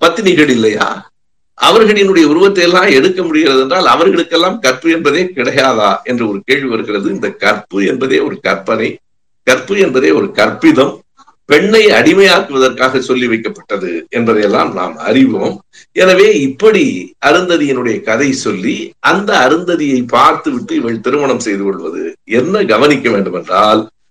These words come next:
அம்மி மிதித்தல், அருந்ததி பார்த்தல் எல்லாம் பெண்ணை அடிமையாக்குவது. இவை எல்லாவற்றையும் தாண்டி அவளுக்கு நிரந்தரமாக அப்படி ஒரு அடிமை சின்னம் இருக்க வேண்டும் என்பதற்காகவே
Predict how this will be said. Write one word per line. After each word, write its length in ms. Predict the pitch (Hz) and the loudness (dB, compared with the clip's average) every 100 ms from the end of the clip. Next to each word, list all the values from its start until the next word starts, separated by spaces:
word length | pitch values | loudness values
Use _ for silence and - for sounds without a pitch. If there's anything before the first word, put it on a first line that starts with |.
| _ | _
அம்மி 360 | - 107 147 156 | -2 2 4 4
மிதித்தல், 560 | 156 156 160 - 185 190 | 4 2 0 0 -2 -2
அருந்ததி 500 | 165 127 135 - - | 0 2 4 4 2
பார்த்தல் 500 | 123 135 - - - - 92 | 2 2 2 -2 -4 -4 -2
எல்லாம் 540 | 113 117 104 85 98 - - _ - | 0 2 2 0 -2 -6 -16 _ 0
பெண்ணை 420 | 147 180 190 185 196 - | 2 2 2 2 0 -4
அடிமையாக்குவது. 920 | 110 143 214 240 147 107 - 87 76 - _ _ 123 | -2 0 2 4 4 2 -4 -10 -10 -12 _ _ -4
இவை 160 | 123 98 | 0 0
எல்லாவற்றையும் 800 | 110 175 185 170 - 127 113 101 | 2 2 4 2 0 -4 -4 -6
தாண்டி 480 | 101 117 123 104 82 117 - - _ _ _ _ _ _ _ _ _ | -2 0 0 -6 -8 -10 -10 -18 _ _ _ _ _ _ _ _ _
அவளுக்கு 400 | 120 156 151 131 | 0 2 2 0
நிரந்தரமாக 760 | 113 127 131 - 196 160 131 113 95 90 - _ _ - | 0 2 2 0 0 2 0 -2 -8 -10 -18 _ _ -4
அப்படி 300 | 135 185 170 | 0 2 2
ஒரு 160 | 135 98 | 4 2
அடிமை 360 | 117 202 220 220 | 0 0 -2 -2
சின்னம் 340 | 160 160 131 | -4 -4 -4
இருக்க 300 | 123 156 175 | -4 -4 -4
வேண்டும் 340 | 165 156 156 147 | -4 -4 -6 -8
என்பதற்காகவே 880 | 127 123 123 117 - 101 101 98 | -6 -2 0 -2 -2 -2 0 0